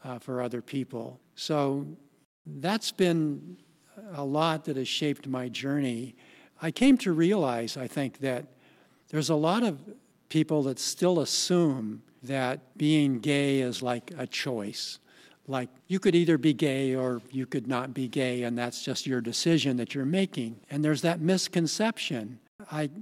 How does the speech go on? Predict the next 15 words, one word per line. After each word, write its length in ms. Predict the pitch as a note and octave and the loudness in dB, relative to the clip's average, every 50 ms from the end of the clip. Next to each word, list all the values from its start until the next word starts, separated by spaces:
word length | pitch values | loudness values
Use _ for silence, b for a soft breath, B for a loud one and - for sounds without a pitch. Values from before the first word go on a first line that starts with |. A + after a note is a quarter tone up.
| - - - - - | -16 -16 -16 -10 -8
I 100 | D3+ D3+ | -8 -8
came 320 | - - F#3 G3+ A3+ A#3 A3 | -4 0 4 4 6 6 4
to 120 | A3 F#3 | 2 2
believe 440 | D#3+ E3 D#3 D3+ D#3 D3+ D3+ C#3+ C3 | 2 2 4 6 6 6 6 4 2
that 180 | D3 C#3 C3+ C3+ - b b b b b b b b _ _ _ - C4+ - - - - C#3 | 2 0 0 0 -4 b b b b b b b b _ _ _ -18 -16 -16 -16 -12 -6 -2
God 360 | - D#3+ F#3 G#3+ A3 F#3 F3+ | 0 2 4 2 2 2 4
really 520 | E3+ F3 F3 F3+ F3 E3+ E3+ D#3+ D#3 - - - - _ _ _ - | 6 6 6 8 6 6 6 4 0 -4 -12 -20 -20 _ _ _ 0
enjoys 720 | D#3 D#3 D#3 C3+ D3+ D#3+ D#3 D#3+ E3 E3 D#3+ D3+ C#3+ - | 2 4 4 4 4 4 6 6 6 6 6 6 4 0
diversity. 840 | C3 A#2+ D3 B2+ C3+ D3 D3 C#3+ - D3 C3 A#2+ A#2 A2 G#2+ B2 B2 - _ _ _ _ _ _ | 0 -2 -2 2 4 4 4 4 4 2 0 0 -2 -4 -6 -8 -12 -18 _ _ _ _ _ _
When 180 | D3+ D#3 D#3+ E3 | 2 2 4 4
one 160 | F3 F3+ F3+ | 4 4 6
looks 320 | F3+ F#3 G3+ G3 - - - | 6 4 4 2 2 0 0
at 120 | F#3 E3+ | 2 4
all 220 | D#3+ E3 E3+ F3 | 4 4 4 4
the, 220 | E3+ E3 D#3+ D3 | 4 2 2 0